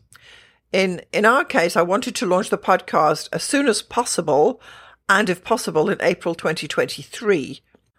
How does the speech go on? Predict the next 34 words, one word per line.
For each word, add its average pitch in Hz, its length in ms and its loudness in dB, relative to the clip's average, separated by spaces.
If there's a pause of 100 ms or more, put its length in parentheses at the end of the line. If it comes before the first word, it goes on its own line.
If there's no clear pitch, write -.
(160)
I - 100 0
had 220 140 -2
the 202 80 -2
first 277 400 0
episode 202 420 0
already 196 420 2
recorded 180 540 0
and 165 180 -2
ready 196 220 0
to 165 140 -8
go, 151 420 4 (260)
but 202 140 -2
I 190 80 6
waited 208 640 0
for - 140 -4
a 160 40 0
good 208 300 2
time 160 540 -2
and 151 160 -8
date. - 420 -2 (960)
This 247 340 0
was 190 180 -4
my 156 220 2
elected 160 640 -2 (100)
time 147 300 -4
and 147 100 -10
date. - 360 -6 (360)
So - 140 0
let's 202 240 2
look 208 120 0
at 214 100 -4
the 170 60 0
launch 160 380 -2
date. - 400 -2